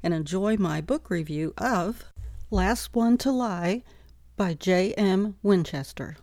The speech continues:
Okay, let's talk about Last One to Lie, the exciting thriller novel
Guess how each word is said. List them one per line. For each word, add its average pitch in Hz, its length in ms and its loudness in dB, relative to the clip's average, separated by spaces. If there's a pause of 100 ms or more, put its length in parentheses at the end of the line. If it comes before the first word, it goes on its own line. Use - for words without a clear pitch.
(1500)
Okay, 226 300 0
let's 226 260 -4
talk 226 260 -6
about 175 300 -4
Last 185 380 -6
One 190 160 0
to 185 160 -6
Lie, 165 320 -4
the 156 160 -8
exciting 185 500 -4
thriller 190 420 -6
novel 170 480 -4